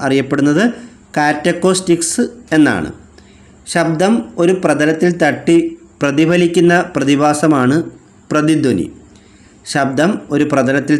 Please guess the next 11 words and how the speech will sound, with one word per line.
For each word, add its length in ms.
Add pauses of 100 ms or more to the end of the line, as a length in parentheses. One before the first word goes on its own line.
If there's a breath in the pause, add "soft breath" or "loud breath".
തട്ടി 280 (500 loud breath)
പ്രതിഫലിക്കുന്ന 680 (480)
പ്രതിഭാസമാണ് 760 (400)
പ്രതിധ്വനി. 500 (960 soft breath)
പ്രതിധ്വനി 560
ഉണ്ടാകുവാൻ 640 (240)
ആവശ്യമായ 520 (120)
ദൂരപരിധി 640
എത്രയാണ്? 440 (840 soft breath)
പതിനേഴ് 580
മീറ്റർ. 320